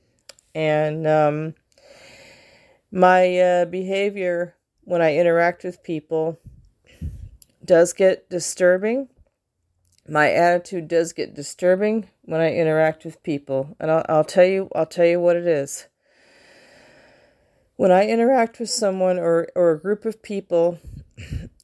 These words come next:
and, like, for example, if I, um, if I try to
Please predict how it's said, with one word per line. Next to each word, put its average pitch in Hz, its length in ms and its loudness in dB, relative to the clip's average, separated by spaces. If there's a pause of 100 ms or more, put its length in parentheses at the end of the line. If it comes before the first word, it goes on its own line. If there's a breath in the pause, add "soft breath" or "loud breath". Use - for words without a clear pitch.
and, 175 580 0
like, 170 200 -4
for 190 140 -8
example, 175 500 0
if 160 180 0
I, 170 320 4
um, 165 460 2 (400)
if 170 160 -12
I 165 100 0
try 175 320 0
to 160 440 2